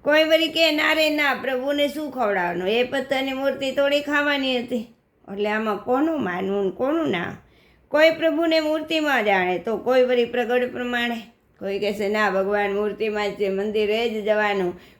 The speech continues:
કોઈ વળી ના પાડે કે ના ઘરમાં જ ભગવાન છે, આપણા છોકરા, આપણા માવતર એ ભગવાન છે.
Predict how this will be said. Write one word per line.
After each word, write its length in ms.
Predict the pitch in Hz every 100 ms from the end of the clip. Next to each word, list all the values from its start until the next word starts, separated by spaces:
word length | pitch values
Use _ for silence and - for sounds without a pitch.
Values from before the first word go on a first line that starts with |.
| _
કોઈ 300 | 156 180 202
વળી 240 | 202 214
ના 240 | 208 214 220
પાડે 240 | 226 226
કે 120 | 196
ના 200 | 233 240
ઘરમાં 460 | 220 214 220 233 240
જ 80 | 226
ભગવાન 480 | 233 208 226 226 226
છે, 200 | 240 233
આપણા 280 | 220 220
છોકરા, 500 | 220 220 196 226 214
આપણા 240 | 202 196 196
માવતર 440 | 214 220 220 196
એ 100 | 196
ભગવાન 520 | 165 180 185 202 202
છે. 280 | 202 214 -